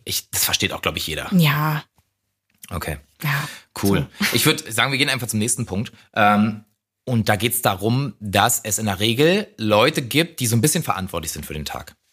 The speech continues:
Speaker 1: Die jetzt aber nicht das Hochzeitspaar sind. Also entweder es gibt einen Planer oder eine Planerin oder die Trauzeugen kümmern sich so ein bisschen um den Ablauf und so weiter. Ähm, wenn man als Gast ist und sich gern beteiligen will,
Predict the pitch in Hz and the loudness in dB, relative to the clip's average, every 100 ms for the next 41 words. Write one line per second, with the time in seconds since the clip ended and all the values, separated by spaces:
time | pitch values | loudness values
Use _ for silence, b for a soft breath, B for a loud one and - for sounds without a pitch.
0 | _ - 127 120 107 151 - 117 101 92 | _ 2 2 2 2 2 0 -2 -2 -4
1 | - 80 76 - 90 123 139 120 - 92 | -4 -8 -8 -6 0 2 2 0 -2 -4
2 | 82 - 87 110 165 104 90 82 85 82 | -6 -2 0 2 0 0 -4 -6 -4 -2
3 | 87 151 B B B - 123 156 156 - | 2 2 B B B 4 4 4 2 -2
4 | 92 98 87 80 80 73 - 120 113 90 | -2 -2 -2 -4 -6 -8 -4 2 2 0
5 | 101 95 95 92 87 104 123 110 98 98 | -2 -2 0 0 0 0 2 2 2 -2
6 | 92 90 92 92 90 B B B - 104 | -2 -4 0 0 -2 B B B 0 0
7 | 104 104 101 - _ - 113 214 190 - | 2 -2 -6 -10 _ -4 0 2 0 0
8 | 139 - 127 113 107 131 143 - 123 143 | -2 0 -2 -2 0 0 0 -2 -2 0
9 | 104 87 113 190 | -2 0 -2 -2